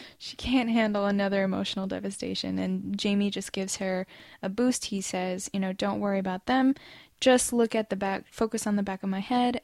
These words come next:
and walk out confidently. That you don't need to look at anyone else." And I love that confidence boost. And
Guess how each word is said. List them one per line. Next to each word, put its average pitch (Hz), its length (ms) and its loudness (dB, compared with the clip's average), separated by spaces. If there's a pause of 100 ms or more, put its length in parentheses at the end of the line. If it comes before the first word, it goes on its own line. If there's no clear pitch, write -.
and 185 520 -4 (680)
walk 185 340 0
out 180 280 -2 (420)
confidently. - 720 -4 (460)
That - 100 -4
you 196 140 0
don't 202 160 4
need 202 120 4
to 202 80 0
look 196 200 -2
at 185 80 -4
anyone 180 320 -2
else." - 320 -8 (420)
And 196 80 -2
I 190 220 0
love 202 320 4
that 190 240 -2
confidence 190 540 -6
boost. 196 380 -2
And 185 360 -4